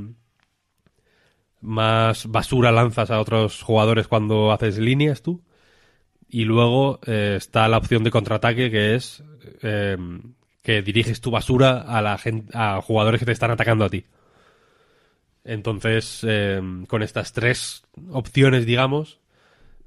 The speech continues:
pues puedes ir más o menos, eh, modificando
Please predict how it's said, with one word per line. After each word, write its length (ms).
pues 200
puedes 240
ir 240
más 180
o 60
menos, 420
eh, 320
modificando 1400